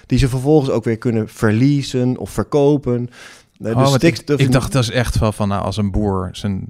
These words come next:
Speaker 2: zijn zaak opdoekt, om wat voor reden dan ook, dacht ik van, oké, dan ben je die stikstof gewoon kwijt. Maar zo werkt het dus helemaal niet. Dan is het dus iets van, oké, dan is die boer weg. En die stoten, nou zeg, eh, zoveel stikstof uit. Maar dan een deel daarvan,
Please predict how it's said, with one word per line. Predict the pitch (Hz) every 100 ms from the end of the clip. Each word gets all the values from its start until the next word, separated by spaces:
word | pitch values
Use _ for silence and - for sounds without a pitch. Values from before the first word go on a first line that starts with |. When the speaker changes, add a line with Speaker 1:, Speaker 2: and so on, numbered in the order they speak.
| -
Speaker 2:
zijn | - 101
zaak | 95 92 -
opdoekt, | 110 107 120 -
om | 127
wat | 120 117
voor | -
reden | 120 120 120
dan | 120
ook, | 131
dacht | 123 -
ik |
van, | -
oké, | 113 - 104
dan | 98
ben | 101
je | 101
die |
stikstof | 101 120 - 110
gewoon | - 107
kwijt. | - 139 98
Maar | 95
zo | 107
werkt | 123 147
het | 123
dus | 104
helemaal | 101 87
niet. | 87 -
Dan | 113 110
is |
het | 110
dus | 110 107
iets | 110 -
van, | 104 104
oké, | - 101 131
dan | 107
is | 107 98
die | 113
boer | 110 104 95
weg. | 104 156 - - _ - - _ _ _ _ _
En | 107
die | 101 104
stoten, | - 110 101 92 87
nou | 92 87
zeg, | - 90 -
eh, | 87 87 85 85 85 87 85 85 90
zoveel | 104 110 92
stikstof | - 123 - 135
uit. | 139 156 185 -
Maar | 117
dan | 107
een | 101 95
deel | 120 143
daarvan, | 113 - 95 87